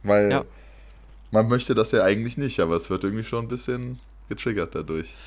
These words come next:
Speaker 2: Aber ohne die Zweiklassengesellschaft könnten wir auch nicht Rent-a-Penner durchsetzen, deswegen bin ich eigentlich
Speaker 1: Nee,
Speaker 2: pro.
Speaker 1: richtig. Sind die Penner eine dritte Klasse? Haben die kein, haben die
Speaker 2: Ja.
Speaker 1: keine Krankenversicherung vielleicht?
Speaker 2: Die haben
Speaker 1: Haben
Speaker 2: gar
Speaker 1: die
Speaker 2: keine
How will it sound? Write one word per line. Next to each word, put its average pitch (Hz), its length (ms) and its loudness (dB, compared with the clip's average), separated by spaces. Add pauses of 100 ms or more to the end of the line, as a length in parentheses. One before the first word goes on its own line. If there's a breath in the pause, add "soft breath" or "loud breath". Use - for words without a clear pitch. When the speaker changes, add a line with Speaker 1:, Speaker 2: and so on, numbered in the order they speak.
(420 soft breath)
Speaker 2:
Aber 110 240 -8
ohne 127 220 -2
die 107 100 -8
Zweiklassengesellschaft 117 960 -4
könnten 120 220 -2
wir 104 100 2
auch 117 80 -4
nicht 113 180 -2
Rent-a-Penner 120 520 0
durchsetzen, 101 460 -6
deswegen 101 320 -6
bin 107 120 -2
ich 104 140 -6
eigentlich 95 200 0
Speaker 1:
Nee, 92 120 0
Speaker 2:
pro. 87 140 0
Speaker 1:
richtig. 82 260 -8 (1080 soft breath)
Sind 117 160 -6
die 139 60 2
Penner 120 280 2
eine 98 140 0
dritte 92 280 -2
Klasse? 113 460 0 (560)
Haben 120 180 2
die 117 80 -4
kein, 104 280 0 (100)
haben 110 160 4
die 120 60 -2
Speaker 2:
Ja. 117 60 -8
Speaker 1:
keine 110 220 2
Krankenversicherung 120 800 0
vielleicht? 123 600 2 (100)
Speaker 2:
Die 110 60 -2
haben - 80 2
Speaker 1:
Haben 117 140 4
Speaker 2:
gar 110 140 8
Speaker 1:
die 131 100 4
Speaker 2:
keine 120 60 2